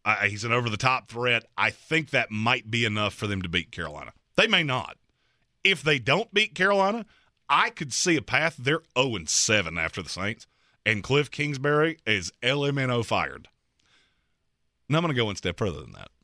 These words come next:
I really believe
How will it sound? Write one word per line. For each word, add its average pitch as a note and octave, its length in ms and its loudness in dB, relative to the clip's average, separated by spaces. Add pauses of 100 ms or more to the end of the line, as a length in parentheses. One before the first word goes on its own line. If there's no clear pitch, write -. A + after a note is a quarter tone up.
(2000)
I E3+ 200 4
really D3 540 2
believe F2 520 -8